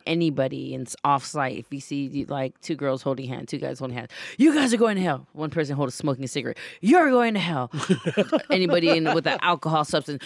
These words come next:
Speaker 1: "You're going to hell." It's like
Speaker 2: Oh, it's these
Speaker 1: someone
Speaker 2: fucking
Speaker 1: working
Speaker 2: righteous
Speaker 1: at jihad, you know, like, wearing, uh, the, you know, just any Muslim
Speaker 2: A
Speaker 1: attire.
Speaker 2: turban,
Speaker 1: "You're
Speaker 2: yeah.
Speaker 1: going to hell." Everything is going to hell. It's like, and if you're not living a life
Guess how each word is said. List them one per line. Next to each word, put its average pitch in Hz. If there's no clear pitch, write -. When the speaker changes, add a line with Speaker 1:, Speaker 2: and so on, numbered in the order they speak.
Speaker 1:
"You're 302
going 247
to 208
hell." 165
It's -
like 156
Speaker 2:
Oh, -
it's 135
these 196
Speaker 1:
someone 196
Speaker 2:
fucking 156
Speaker 1:
working 123
Speaker 2:
righteous 208
Speaker 1:
at 185
jihad, -
you 220
know, 208
like, 180
wearing, 185
uh, 151
the, 143
you 190
know, 147
just 151
any 175
Muslim 170
Speaker 2:
A 131
Speaker 1:
attire. 147
Speaker 2:
turban, 139
Speaker 1:
"You're 349
Speaker 2:
yeah. 285
Speaker 1:
going 269
to 226
hell." 202
Everything 247
is 156
going 180
to 170
hell. 143
It's 139
like, 143
and 160
if 160
you're 330
not 311
living 294
a 240
life 285